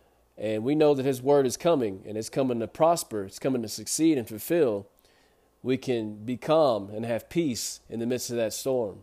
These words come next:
You understand what I'm saying? If we know that his word runs swiftly and we're, we're leaning and meditating and trusting in that, regardless of what it's looking like and regardless of what we're going through at that very moment, and regardless how long it takes,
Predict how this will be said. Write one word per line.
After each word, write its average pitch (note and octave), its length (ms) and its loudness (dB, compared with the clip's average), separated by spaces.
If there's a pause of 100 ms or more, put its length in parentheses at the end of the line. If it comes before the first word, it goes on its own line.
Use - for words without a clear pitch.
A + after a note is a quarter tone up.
You A#2+ 100 -10
understand A#2+ 340 -4
what A#2+ 100 -2
I'm A#2 80 -6
saying? A#2+ 320 -2 (720)
If - 180 -10
we C#3+ 120 2
know D3 160 6
that A#2+ 100 0
his B2 160 0
word C3+ 300 4
runs C3 260 2
swiftly A#2 440 -2
and G2+ 100 -8
we're, A2+ 160 -2 (160)
we're A2 120 -6
leaning C3 440 2
and G#2+ 120 -4
meditating B2 560 0
and G#2+ 100 -6
trusting C#3 440 0
in G#2 120 -2
that, F2+ 220 -6 (680)
regardless C#3 480 4
of D#3 60 0
what E3 140 6
it's D3+ 120 -2
looking E3+ 280 2
like D#3+ 240 4
and A#2+ 100 -4
regardless C3 340 2
of - 60 -8
what D3+ 100 0
we're D3 80 -2
going D3 280 4
through D3 160 2
at C#3 80 -2
that C#3 160 2
very C3+ 200 2
moment, B2 380 -2 (220)
and A2 100 -8
regardless C3 460 0
how C3 100 -2
long B2+ 340 0
it A2+ 140 -6
takes, - 540 -6